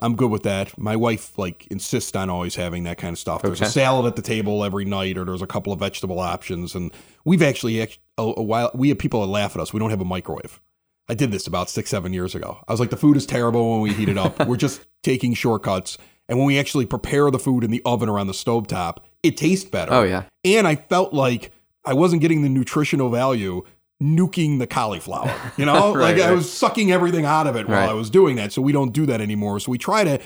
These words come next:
Speaker 1: keep some fresh fruit, fruits and vegetables and things around the house. But I like red meat.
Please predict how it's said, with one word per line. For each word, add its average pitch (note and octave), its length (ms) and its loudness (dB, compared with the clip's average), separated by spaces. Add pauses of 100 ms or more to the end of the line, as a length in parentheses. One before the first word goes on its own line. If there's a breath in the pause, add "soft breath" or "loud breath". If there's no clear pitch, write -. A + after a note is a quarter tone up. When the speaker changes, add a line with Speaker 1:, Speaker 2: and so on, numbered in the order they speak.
(260 loud breath)
Speaker 1:
keep E3+ 160 2
some C#3 140 -2
fresh C3 260 -2
fruit, C3 400 -2
fruits D3+ 560 2
and A2+ 180 -2
vegetables A#2+ 540 -2
and G#2 100 -4
things A2 180 -4
around G2+ 200 -2
the F#2+ 60 -4
house. G2 260 -4 (680 soft breath)
But D3+ 320 0 (120)
I E3 180 6
like C#3 480 2 (360)
red A#2+ 240 0
meat. G#2 320 -6